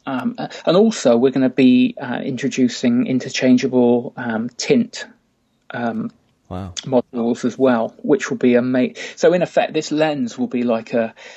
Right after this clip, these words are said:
Speaker 1: a kind of a thing that you invest in, um, at the start. Um, you know, it's not a massive, um, price. It's, it's, um, a lot more than the standard, um, Flare Factory fifty-eight, but, uh, you know, it's, it's around, um,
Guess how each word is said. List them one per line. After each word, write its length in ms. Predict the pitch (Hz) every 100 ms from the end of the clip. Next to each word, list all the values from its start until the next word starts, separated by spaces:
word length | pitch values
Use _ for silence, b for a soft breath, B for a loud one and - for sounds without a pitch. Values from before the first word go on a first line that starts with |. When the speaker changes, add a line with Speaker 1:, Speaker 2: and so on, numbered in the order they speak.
| B
Speaker 1:
a 80 | 139
kind 200 | - 139
of 160 | 127 -
a 60 | -
thing 240 | - 160
that 80 | 131
you 120 | 127
invest 440 | 120 123 120 - -
in, 340 | 117 113 113 -
um, 240 | 117 110
at 100 | -
the 60 | -
start. 720 | - 139 113 - - - - -
Um, 240 | 190 -
you 100 | -
know, 100 | 175
it's 160 | - -
not 140 | -
a 20 |
massive, 600 | 127 131 131 - 117 -
um, 260 | 127 117 113
price. 440 | - 131 123 117
It's, 280 | - - - _ B B B _
it's, 440 | - - - - 131
um, 340 | 127 120 120 -
a 100 | 123
lot 240 | 143 160 -
more 260 | 143 135 127
than 200 | 120 117
the 60 |
standard, 720 | - - 139 131 113 110 110 - B B _
um, 520 | 123 110 110 107 _ _
Flare 280 | - 135 113
Factory 400 | 110 123 - 127
fifty-eight, 640 | 117 127 - 113 113 120 127 _ B B B B _ _
but, 360 | 127 - _
uh, 180 | - 127
you 100 | -
know, 160 | 135 131
it's, 280 | 131 - -
it's 400 | - 120 - - _ -
around, 580 | 147 156 135 131 - -
um, 320 | 127 123